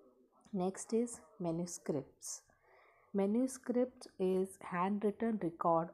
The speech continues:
of the past in the form of books। जब पास्ट में प्रिंटिंग नहीं होती थी, जैसे हमारे पास आज पेपर है, पेन है, कागज़ है, इंक है, printing press है,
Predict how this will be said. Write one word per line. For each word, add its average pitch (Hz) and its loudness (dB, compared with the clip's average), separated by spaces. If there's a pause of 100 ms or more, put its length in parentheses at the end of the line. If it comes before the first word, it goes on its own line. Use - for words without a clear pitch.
of 175 2 (180)
the 170 -2 (420)
past 180 -4 (280)
in 196 2
the 180 0 (160)
form 170 -2 (180)
of 180 -4 (340)
books। - 0 (1080)
जब 208 0
पास्ट 208 -4
में 262 -2 (360)
प्रिंटिंग 208 2
नहीं 202 0
होती 180 -2
थी, 196 -6
जैसे 180 -4
हमारे 175 -6
पास 175 -8
आज 170 0 (180)
पेपर 180 -2
है, 165 -2
पेन 170 -4
है, 175 -6 (540)
कागज़ 170 2
है, 170 -4
इंक 180 -4 (120)
है, 170 -2 (680)
printing 180 0
press 170 -2
है, 165 -4